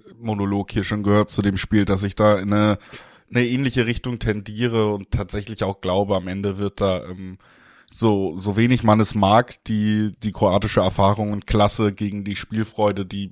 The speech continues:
die man sich natürlich gerne ansieht und die man gerne miterlebt bei Kanada, das wird sich durchsetzen und ist, ähm, auch wenn Kanada einen guten ersten Auftritt hatte, finde ich auch, äh, überraschend hoch dotiert, ne? Im, im Dreiweg gibt's über Zweierquoten auf Kroatien, gegen den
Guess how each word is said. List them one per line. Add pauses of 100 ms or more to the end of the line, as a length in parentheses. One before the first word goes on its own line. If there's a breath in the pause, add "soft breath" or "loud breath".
(140)
die
man
sich
natürlich
gerne
ansieht
und
die
man
gerne
miterlebt
bei
Kanada, (400 loud breath)
das
wird
sich
durchsetzen (380 soft breath)
und
ist,
ähm, (360 soft breath)
auch
wenn
Kanada
einen
guten
ersten
Auftritt
hatte,
finde
ich
auch,
äh, (480)
überraschend
hoch
dotiert,
ne?
Im,
im
Dreiweg
gibt's
über
Zweierquoten
auf
Kroatien,
gegen
den